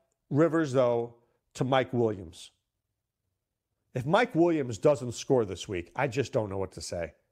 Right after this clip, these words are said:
I don't know what to say. I'm out of options. I mean, I've been in on this guy. This guy has really killed my teams this year. And, and I watch the potential every game. He's so good.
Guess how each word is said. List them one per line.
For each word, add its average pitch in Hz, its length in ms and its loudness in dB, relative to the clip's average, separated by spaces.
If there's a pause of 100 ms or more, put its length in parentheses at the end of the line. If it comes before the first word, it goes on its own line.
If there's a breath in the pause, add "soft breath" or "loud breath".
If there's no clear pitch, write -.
(160)
I 185 120 -10
don't 208 180 2
know 220 60 -4
what 190 120 -4
to 123 60 -14
say. 135 420 -10 (1200)
I'm 143 120 0
out 220 140 0
of 139 60 0
options. 123 640 -4 (1080)
I 151 80 -2
mean, 160 280 -2 (280 soft breath)
I've 156 160 2
been 180 140 4
in 247 160 2
on 196 140 0
this 123 160 -4
guy. 127 200 0
This 202 160 0
guy 226 180 0
has 123 120 0
really 120 440 2
killed 117 240 -2
my 104 120 -8
teams 90 300 -12
this 78 200 -14
year. 90 180 -12 (1300 soft breath)
And, 202 180 -2
and 185 300 -4
I 156 60 -2
watch - 340 -2
the 202 80 -4
potential 160 680 -6
every 226 260 -4
game. 180 500 -6 (400)
He's - 220 -12
so 202 340 -4
good. 247 500 -4